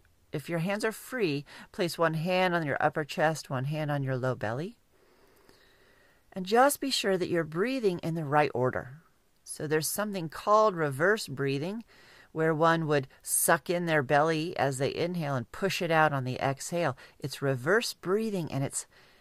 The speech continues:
it can become a habit that's hard to overcome, but it's worth it.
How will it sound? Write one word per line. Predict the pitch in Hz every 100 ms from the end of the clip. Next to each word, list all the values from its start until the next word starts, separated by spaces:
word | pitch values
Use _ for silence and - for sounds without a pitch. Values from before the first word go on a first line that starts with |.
| _ -
it | 147
can | 175
become | 175 208 160
a |
habit | 151 - 220 247 262
that's | - -
hard | - 170 156
to | -
overcome, | 151 147 139 - 131
but | 120 123
it's | - -
worth | 127 120 123 123
it. | 120